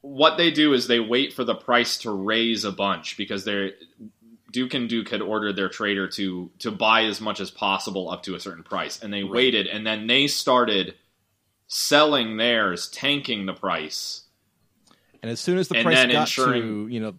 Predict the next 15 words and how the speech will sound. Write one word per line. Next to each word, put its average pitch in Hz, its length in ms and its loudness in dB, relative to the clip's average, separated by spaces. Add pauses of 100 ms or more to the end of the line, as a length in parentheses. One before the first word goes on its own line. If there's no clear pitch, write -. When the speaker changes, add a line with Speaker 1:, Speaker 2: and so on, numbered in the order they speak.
(140)
Speaker 1:
Yeah. 90 340 0
Speaker 2:
twenties, 104 560 -6
Speaker 1:
Well 113 140 -6 (160)
Speaker 2:
that's 135 300 -2
when 123 180 -6
they 151 220 2
personally 139 440 -2
started 120 360 -8
buying 123 280 0
everything 113 460 -4
back 117 300 0
at 104 80 -4
a 101 40 -8
low 101 240 -8
price. - 600 -8